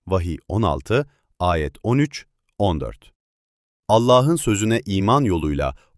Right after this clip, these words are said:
onun gücü tarafından korunan kişilerin dışında tüm dünya bu aldanışla sürüklenip gidecektir. İnsanlar ölümcül bir güvenlik duygusuyla hızla uyutulmaktadır ve ancak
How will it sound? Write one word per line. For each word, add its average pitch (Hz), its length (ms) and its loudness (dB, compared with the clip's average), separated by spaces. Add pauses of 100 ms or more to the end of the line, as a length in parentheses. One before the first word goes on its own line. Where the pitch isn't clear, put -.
onun 127 300 0
gücü 98 340 -6
tarafından 98 580 -2
korunan 101 440 -2
kişilerin 107 540 -4
dışında 82 480 -2 (320)
tüm 180 260 0
dünya 78 440 -4 (260)
bu 160 220 -2
aldanışla 104 600 -2
sürüklenip 104 580 -4
gidecektir. 85 640 -6 (580)
İnsanlar 90 640 -2 (320)
ölümcül 123 540 0
bir 131 80 -2
güvenlik 101 580 -2
duygusuyla 87 760 -4
hızla 170 340 -2
uyutulmaktadır 101 960 -4 (400)
ve - 140 -2 (120)
ancak 110 520 -2